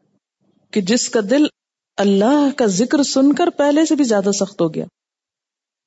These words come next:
دوسرا کون ہے؟ جس نے اللہ کی باتوں سے کوئی سبق نہ لیا، بلکہ اس کا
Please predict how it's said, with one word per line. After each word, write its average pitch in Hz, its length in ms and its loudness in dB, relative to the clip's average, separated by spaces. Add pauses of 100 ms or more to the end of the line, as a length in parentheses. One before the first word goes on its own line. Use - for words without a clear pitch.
(340)
دوسرا 202 360 0
کون 240 320 0
ہے؟ 302 100 0 (1080)
جس 226 280 -2
نے 277 160 2 (600)
اللہ 226 380 2
کی 240 100 0
باتوں 196 340 0
سے 269 140 -2
کوئی 349 180 2
سبق 202 380 0
نہ 190 80 2
لیا، 165 320 0 (600)
بلکہ 202 640 0 (1500)
اس - 200 -4
کا 220 140 -4